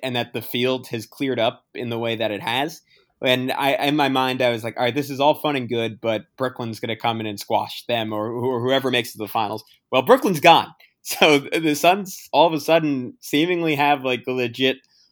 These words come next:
one-in-four chance to be N B A champions. I do think the Clippers are gonna punch back. I think the Clippers are probably the better team if they get Kawhi Leonard back, even if Phoenix gets Chris Paul back. But until that point, the, the Suns have a great chance to win this series. Derek, uh, Devin Booker,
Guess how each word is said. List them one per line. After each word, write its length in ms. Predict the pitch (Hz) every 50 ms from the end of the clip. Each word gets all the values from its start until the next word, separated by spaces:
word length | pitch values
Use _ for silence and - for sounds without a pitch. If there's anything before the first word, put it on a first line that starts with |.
| _ _ -
one-in-four 500 | 123 135 151 165 156 147 - 160 151 135
chance 380 | - - 135 135 131 127 -
to 80 | - 123
be 120 | 123 127
N 120 | 123 123 120
B 100 | 123 120
A 100 | 117 110
champions. 520 | - - 110 110 110 - 120 113 101 113
I 40 | 117
do 140 | 120 131 131
think 220 | 131 143 127 104
the 40 | 110
Clippers 360 | - - 127 117 104 120 110
are 40 | 110
gonna 140 | 107 104 104
punch 240 | - 101 98 - -
back. 320 | 123 139 135 123 - - _ _ _ _ -
I 60 | 113
think 180 | 113 165 170 156
the 60 | 139
Clippers 340 | - 143 139 - 127 117 110
are 240 | 90 117 127 131
probably 400 | - 143 131 131 131 143 135 143
the 100 | 139 135
better 300 | 123 127 123 123 120 113
team 420 | 101 - 117 113 117 120 120 120 117 - _ _ _
if 220 | - 123 117 - -
they 80 | 123
get 160 | 117 117 110 -
Kawhi 220 | - 117 113 110 107
Leonard 240 | 107 107 113 113
back, 220 | 117 123 123 123 -
even 200 | 123 117 104 110
if 120 | 107 -
Phoenix 400 | - - - 120 110 107 107 -
gets 200 | - 113 101 -
Chris 200 | - - 104 -
Paul 220 | - - 113 135 151
back. 260 | 180 196 214 - - _ _ _ _ _ _
But 100 | - 117
until 220 | 117 113 - 160 202
that 200 | - - - -
point, 340 | 160 160 151 139 131 - _ _ _ _ _
the, 180 | - 107 123
the 100 | 120 120
Suns 240 | 117 - 147 143 143
have 80 | 143 123
a 40 | 117
great 220 | 120 127 127 123
chance 240 | - 131 123 120 -
to 60 | -
win 140 | 117 117 117
this 180 | 113 107 -
series. 260 | - 113 113 113 107 -
Derek, 300 | - 117 120 120 120 110 _ _ -
uh, 300 | 139 127 127 120 117 110 - - 127 127
Devin 280 | 113 143 151 151 135 107
Booker, 440 | 123 131 127 - 143 131 117 -